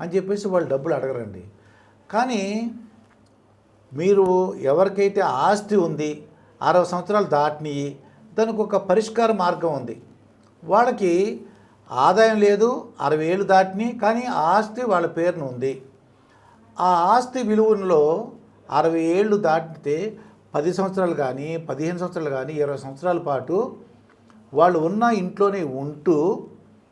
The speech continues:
వాళ్ళకి నెలసరి డబ్బులు వస్తుందండి, ఒక పెన్షన్ లాగా డబ్బులు వస్తాయండి. అంటే, ఇల్లు గడుపుకోవడానికి, wife and husband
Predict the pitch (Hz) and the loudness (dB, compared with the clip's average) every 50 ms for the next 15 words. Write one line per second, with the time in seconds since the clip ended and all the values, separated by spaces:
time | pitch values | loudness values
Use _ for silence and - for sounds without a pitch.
0 | _ _ _ _ _ - 160 208 233 247 247 - 214 196 185 185 196 208 220 214 | _ _ _ _ _ 0 2 4 4 4 2 0 -2 -2 0 0 0 -2 -2 -4
1 | 208 - - - - - _ _ - 131 131 135 139 160 220 226 220 247 233 220 | -8 -12 -20 -20 -20 -20 _ _ -14 -12 -6 -4 -2 0 0 0 2 0 0 0
2 | 233 220 214 214 214 214 - - - 143 151 165 202 190 170 160 156 - 160 156 | 0 -2 -2 -2 -2 -4 -6 -4 -2 -2 -2 0 0 0 0 -2 -2 -4 -6 -6
3 | 143 135 135 131 135 - 175 220 214 214 240 233 220 214 214 220 180 160 143 143 | -4 -4 -4 -4 -2 -2 -2 -2 -2 -2 0 2 2 2 2 2 0 -2 -2 -2
4 | 151 - - - 135 123 113 101 98 - - - - - - - - 190 196 220 | -4 -4 -4 -6 -8 -8 -8 -10 -14 -16 -18 -20 -20 -20 -18 -14 -10 -4 -2 0
5 | 208 196 196 202 180 147 151 180 220 233 247 190 185 185 180 180 - - 185 170 | 2 2 2 2 0 -4 -6 -4 -2 -2 -2 0 -2 -2 -2 -2 -4 -4 -4 -2
6 | 175 175 175 175 170 - 214 185 156 151 160 180 - - - - _ - 135 143 | -2 -4 -6 -6 -6 -4 -4 -2 -2 -2 -6 -8 -12 -16 -20 -20 _ -4 0 0
7 | 175 180 180 185 170 170 160 147 147 151 165 165 165 165 165 165 165 - | 0 0 0 -2 -4 -4 -4 -4 -4 -4 -4 -2 -2 -2 -2 -2 -4 -6